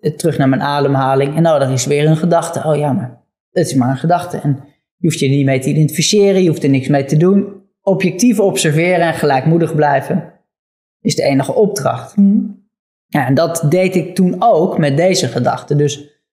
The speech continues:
Speaker 1: het moment dat er een gedachte opplopte van dat ik dacht, ja, maar je bent geen ondernemer, dus je weet helemaal niet hoe dat moet.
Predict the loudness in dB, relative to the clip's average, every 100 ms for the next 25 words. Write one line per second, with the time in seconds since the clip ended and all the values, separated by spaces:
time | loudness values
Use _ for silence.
0 | _ -4 0 0 2 0 2 0 2 -2
1 | 0 0 0 0 -2 0 -2 -2 -2 0
2 | 2 0 -2 -2 0 0 0 -4 -16 _
3 | _ _ _ -2 0 0 2 2 2 2
4 | 2 2 0 -2 -8 _ _ _ _ -4
5 | 0 0 2 0 0 0 0 2 0 -4
6 | -12